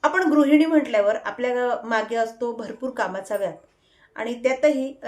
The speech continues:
जर, अ, ती घरातली जी गृहिणी आहे, अ, ती जर, अ, आणखीन बाहेर काही कामकाजासाठी जात असेल, म्हणजे थोडक्यात ती काही नोकरी करत असेल, नोकरी करून आपलं घर सांभाळ करत असेल, आणि याशिवाय जरी ती नोकरी जरी नसेल करत,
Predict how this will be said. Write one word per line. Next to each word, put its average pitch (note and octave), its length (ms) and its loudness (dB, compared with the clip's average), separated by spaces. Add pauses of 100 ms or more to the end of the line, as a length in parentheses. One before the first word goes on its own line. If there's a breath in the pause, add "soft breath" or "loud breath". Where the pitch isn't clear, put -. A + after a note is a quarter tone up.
जर, C4 160 4
अ, A#3+ 420 0 (140)
ती C#4 140 -4
घरातली A#3 520 -4
जी C4 120 -8
गृहिणी A3+ 500 -6
आहे, A3 280 -10 (400 soft breath)
अ, - 80 -8
ती C4+ 380 -6
जर, C4 200 2
अ, - 340 -4 (260)
आणखीन A#3+ 360 -2
बाहेर B3+ 360 4 (680)
काही B3 180 0
कामकाजासाठी A#3 720 -4
जात A3 160 0
असेल, G3+ 240 -10
म्हणजे G#3 260 -14 (220)
थोडक्यात A#3+ 320 -4 (440)
ती B3 60 -10
काही B3 200 -4
नोकरी A#3+ 320 -6
करत A3+ 280 -4
असेल, A#3+ 280 -8 (400 loud breath)
नोकरी B3+ 280 -2
करून D#4+ 240 0
आपलं C4+ 280 0
घर A3+ 140 -2
सांभाळ G#3 380 -2
करत F#3+ 240 -6
असेल, F#3+ 240 -12 (400 soft breath)
आणि C4 160 0
याशिवाय C#4 440 2
जरी C4+ 260 4
ती D#4+ 100 -2
नोकरी C#4 320 2
जरी E4 160 -2
नसेल E4 280 -2
करत, G3 240 0